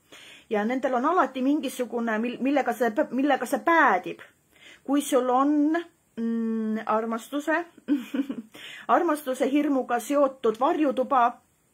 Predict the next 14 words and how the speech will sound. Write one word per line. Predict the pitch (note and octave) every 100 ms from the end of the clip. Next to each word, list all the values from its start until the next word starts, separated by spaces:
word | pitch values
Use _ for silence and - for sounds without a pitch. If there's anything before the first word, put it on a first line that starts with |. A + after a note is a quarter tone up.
| _ _ _ _ -
siis, | A3+ G#3+ - -
äh, | A3 A3 A3 A3 A3+ A3+ A#3 A#3 A3+ A3+ A3+
ähm, | A3+ A3 A3 A3 A3 A3 A3+ - -
loomulikult | C4+ D4+ B3+ F4+ C#4+ -
sa | B3 A3
lähed, | C4 D4+ A3 - - _ _ _ _ _ _
äh, | A3 G#3+ G#3+
nii-öelda | B3 C#4+ D4 C4+ B3+ A#3 G#3 G#3 G#3 G3+ G#3
ja | G#3
teed | D4 C4+
sinna | B3+ A3
vasta-, | A3+ D4 - A3+ A3 G#3+ G#3+ G#3+
vastutasuks | C4 D#4+ - A#3 B3+ E4 A#3+ G#3+ A#3+
mingisugune, | B3+ B3 A3 B3+ G#3+ A3+ A3